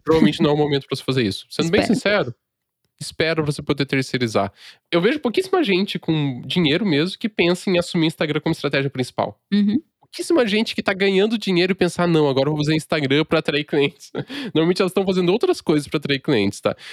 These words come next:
Speaker 1: Normalmente quem tá tentando fazer Instagram pra atrair clientes são pessoas que não têm dinheiro e que tão com dificuldade de atrair clientes na advocacia.
Speaker 2: E aí elas se iludem achando que vai ser mais fácil. E no começo existe essa ilusão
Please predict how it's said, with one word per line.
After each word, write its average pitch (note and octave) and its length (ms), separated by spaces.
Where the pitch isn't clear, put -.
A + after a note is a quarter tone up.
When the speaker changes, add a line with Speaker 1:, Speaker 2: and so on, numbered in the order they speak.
Speaker 1:
Normalmente G#3 380
quem G3+ 140
tá F#3+ 260
tentando F#3 400
fazer F3 200
Instagram D3+ 420
pra D#3+ 80
atrair D3 280
clientes D3 260
são F3+ 100
pessoas F3 320
que - 80
não E3+ 160
têm G#3+ 160
dinheiro E3 280
e - 20
que - 80
tão F3 80
com E3+ 60
dificuldade C#3+ 540
de D3 80
atrair C#3 300
clientes C3 380
na C3 80
advocacia. C#3+ 600
Speaker 2:
E D3+ 40
aí D#3+ 80
elas E3+ 180
se - 160
iludem A#3+ 440
achando A3 280
que - 60
vai G3+ 100
ser F#3 240
mais E3+ 280
fácil. - 380
E D#3+ 120
no D#3+ 100
começo E3+ 540
existe D#3+ 400
essa D#3 180
ilusão C#3 500